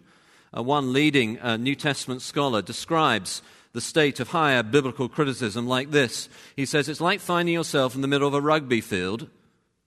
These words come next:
There are five teams and ten bulls. There's all kinds of excitement. Everybody is tackling everybody, and everybody thinks he's on the winning team."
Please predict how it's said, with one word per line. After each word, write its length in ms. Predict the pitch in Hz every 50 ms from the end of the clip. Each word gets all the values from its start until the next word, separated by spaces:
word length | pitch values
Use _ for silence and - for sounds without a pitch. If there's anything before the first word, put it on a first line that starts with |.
| _ _ _ _ _ _ _ _ _ _
There 140 | - 120 123
are 20 |
five 320 | 123 - 170 170 175 180 -
teams 320 | - 151 131 127 131 123
and 100 | 143 135
ten 260 | - - 147 143 135
bulls. 500 | 127 139 135 117 98 90 87 - - - - _ _ _ _ _ _ _ _ _ _ _ _ _ _ _ _ _ _ _ _ _ _ _ _ -
There's 160 | 131 123 131
all 160 | 175 214 233
kinds 320 | 226 214 196 185 185 165 139
of 40 | 170
excitement. 600 | 175 - - 170 151 143 139 151 156 175 - - -
Everybody 400 | - 165 175 190 180 185 170 170
is 80 | 170 -
tackling 500 | - - 175 156 - 185 185 180 - -
everybody, 540 | 190 196 180 180 151 110 107 92 95 98 110
and 80 | 123
everybody 480 | 131 147 160 180 190 190 180 190 196 190
thinks 260 | - 131 123 147 -
he's 160 | - 156 143
on 140 | 151 151 160
the 60 | 165
winning 280 | 156 147 135 139 156 156
team." 540 | - - 180 170 139 117 95 90 87 -